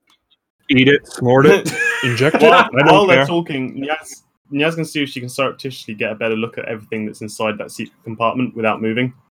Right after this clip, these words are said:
Speaker 1: Perception roll.
Speaker 2: Hiya.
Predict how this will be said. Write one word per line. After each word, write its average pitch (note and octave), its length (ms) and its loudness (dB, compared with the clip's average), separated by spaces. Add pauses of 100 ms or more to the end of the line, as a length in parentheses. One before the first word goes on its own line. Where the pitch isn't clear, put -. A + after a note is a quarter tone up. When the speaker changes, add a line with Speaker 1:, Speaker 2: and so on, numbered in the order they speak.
(200)
Speaker 1:
Perception - 600 -8
roll. D#3 460 0 (340)
Speaker 2:
Hiya. C3 1000 0